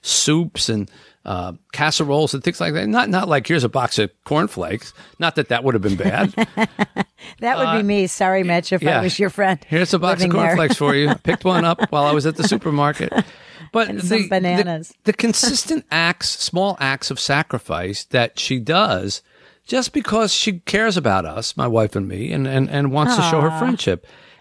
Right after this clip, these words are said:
Speaker 1: And I think about that times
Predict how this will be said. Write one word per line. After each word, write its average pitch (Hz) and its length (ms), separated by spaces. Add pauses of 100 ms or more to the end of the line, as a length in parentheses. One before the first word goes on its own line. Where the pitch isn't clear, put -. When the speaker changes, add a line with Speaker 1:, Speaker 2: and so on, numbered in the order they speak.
(120)
Speaker 1:
And 180 360 (100)
I 175 120
think - 240
about 170 280
that 160 360
times 170 560